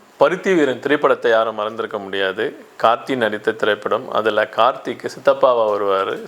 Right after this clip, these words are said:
சரவணன் சொல்லிட்டு நடிகர், நல்ல ஃபேமஸான நடிகர் தான். அவருடைய மனைவி தான் இந்த போலீஸ் அலுவலகத்துல இப்போ ஒரு கம்ப்ளைண்ட்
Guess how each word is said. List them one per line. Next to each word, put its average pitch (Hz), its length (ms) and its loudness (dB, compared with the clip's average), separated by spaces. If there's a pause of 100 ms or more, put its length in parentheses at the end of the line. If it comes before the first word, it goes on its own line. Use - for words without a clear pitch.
சரவணன் 110 480 2
சொல்லிட்டு 104 640 -4 (280)
நடிகர், 101 340 2 (800)
நல்ல 117 240 4
ஃபேமஸான 110 500 2
நடிகர் 98 400 -4
தான். 110 200 -2 (400)
அவருடைய 127 760 4
மனைவி 123 440 0
தான் 143 240 0 (480)
இந்த 107 140 0
போலீஸ் 113 420 0
அலுவலகத்துல 98 500 -2
இப்போ 131 220 -2
ஒரு 95 180 0 (220)
கம்ப்ளைண்ட் 101 400 -2